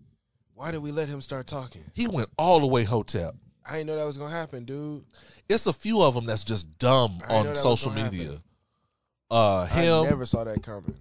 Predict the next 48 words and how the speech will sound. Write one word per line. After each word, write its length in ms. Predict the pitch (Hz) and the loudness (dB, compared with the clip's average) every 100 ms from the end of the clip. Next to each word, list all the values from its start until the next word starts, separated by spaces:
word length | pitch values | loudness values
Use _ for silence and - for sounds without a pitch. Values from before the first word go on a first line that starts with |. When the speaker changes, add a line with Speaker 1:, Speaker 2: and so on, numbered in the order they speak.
| _ | _
Speaker 2:
He's 360 | _ 147 156 139 | _ -6 -4 -2
a 60 | 131 | 2
dumbass 560 | 139 143 143 147 135 | 4 4 2 0 -2
on 100 | 147 | -4
social 340 | 139 147 147 147 | -2 -2 -4 -6
media. 460 | 147 151 147 147 - _ - | -6 -6 -6 -8 -12 _ 0
Pete 220 | - 180 | 0 0
Rock 320 | 120 123 139 156 | 2 2 4 0
is 120 | 135 | -2
a 60 | |
dumbass 500 | 135 143 143 143 139 | 0 0 2 0 -2
on 100 | 147 | -4
social 360 | 143 143 143 151 | -4 -2 -2 -4
media. 540 | 143 147 147 143 143 151 _ _ _ _ _ _ | -6 -6 -4 -4 -6 -10 _ _ _ _ _ _
I 160 | 143 | 0
didn't 100 | 120 98 | 0 0
know 120 | 95 | 0
Pete 200 | - 73 | -2 -2
Rock 220 | 80 87 | -6 -6
was 120 | 82 | -8
that 140 | - - | -10 -10
bad. 340 | - - - - _ - | -12 -12 -16 -20 _ -8
He's 200 | 175 - | -6 -4
a 80 | |
dumbass 520 | - 117 107 85 73 - | -2 0 0 0 -6 -8
on 60 | |
social 340 | - 82 78 76 | -6 -6 -8 -8
media. 380 | 80 - - 110 _ | -10 -12 -14 -16 _
Speaker 1:
No, 240 | 151 156 | -12 -10
but 140 | 143 120 | -10 -12
Talib, 540 | 139 135 160 156 135 - _ | -10 -8 -6 -6 -8 -14 _
Talib, 400 | 131 139 147 131 | -16 -14 -14 -10
I 60 | |
really 260 | 123 135 135 | -10 -8 -8
never 200 | 127 127 | -10 -10
saw 140 | 120 120 | -10 -10
that. 140 | 110 - 95 - 120 | -10 -14 -20 -18 -14
Like, 260 | 120 123 117 _ _ | -8 -8 -10 _ _
that's, 240 | 151 180 | -10 -10
that's 280 | - 160 190 | -8 -8 -8
another 240 | 180 180 160 | -6 -6 -6
one. 180 | 139 | -6
Like, 240 | 127 123 113 | -6 -8 -10
when 120 | 120 | -18
you 60 | 135 | -18
talk 200 | 151 131 | -14 -14
about 260 | 117 113 - | -12 -14 -12
Common 560 | 143 135 131 127 120 | -12 -10 -10 -12 -16